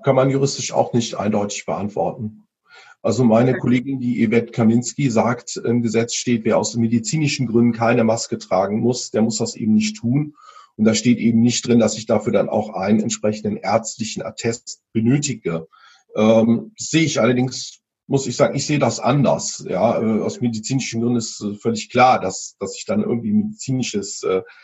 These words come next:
Speaker 1: Beleg brauche. Nur auch dieses Infektionsschutzgesetz wimmelt ja von unbestimmten Rechtsbegriffen. Ja, wie ist diese Definition?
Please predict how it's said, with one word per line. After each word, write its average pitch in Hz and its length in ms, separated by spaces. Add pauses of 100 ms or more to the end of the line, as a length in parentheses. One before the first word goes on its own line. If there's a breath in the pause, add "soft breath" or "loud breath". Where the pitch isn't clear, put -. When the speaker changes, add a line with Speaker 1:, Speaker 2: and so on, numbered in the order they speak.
(320 loud breath)
Speaker 1:
Beleg 131 360
brauche. - 360
Nur 131 360
auch 120 140
dieses 113 200
Infektionsschutzgesetz 117 1160
wimmelt 147 340
ja 110 140
von 110 320
unbestimmten 131 720
Rechtsbegriffen. - 960
Ja, 92 260
wie 113 160
ist - 220
diese 104 200
Definition? 120 1000